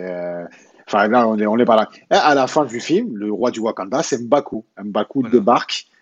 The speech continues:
Speaker 1: Euh, il débarque pendant une cérémonie de,
Speaker 2: Mhm.
Speaker 1: de combat. Sauf qu'en fait, le vaisseau s'ouvre, on s'attend à voir Shuri. Au final, c'est M'Baku. Et on comprend à ce moment-là qu'en fait, Shuri, a, en plus, un peu,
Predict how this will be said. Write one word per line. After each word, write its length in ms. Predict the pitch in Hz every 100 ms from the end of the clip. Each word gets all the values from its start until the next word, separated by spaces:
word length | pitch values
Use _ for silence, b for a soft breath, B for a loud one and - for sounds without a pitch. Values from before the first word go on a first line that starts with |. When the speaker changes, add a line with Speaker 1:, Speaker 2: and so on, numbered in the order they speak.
| -
Speaker 1:
Euh, 80 | 104
il 80 | 101
débarque 300 | 113 123 -
pendant 140 | 107
une 80 | 104
cérémonie 640 | - 143 131 123 127 135
de, 600 | 113 107 98 95 92 87 85
Speaker 2:
Mhm. 60 | 127 b _
Speaker 1:
de 120 | 101
combat. 520 | 107 123 113 127 247 - b -
Sauf 200 | - -
qu'en 100 | 196
fait, 300 | 151 - - _
le 140 | 104 110
vaisseau 280 | 117 - 131
s'ouvre, 280 | 170 190
on 60 | 120
s'attend 260 | 113 113 117
à 60 |
voir 200 | 107 113
Shuri. 380 | - 117 110 208
Au 60 | 131
final, 280 | 123 151
c'est 140 | 143 131
M'Baku. 380 | 120 127 - 123
Et 60 |
on 80 | 104
comprend 340 | - 110 -
à 20 | 160
ce 140 | -
moment-là 240 | 107 113
qu'en 140 | 165 -
fait, 140 | 131
Shuri, 400 | - - 110 160 b b b -
a, 580 | 98 98 95 92 90 87
en 80 | 101
plus, 180 | -
un 200 | - -
peu, 80 | -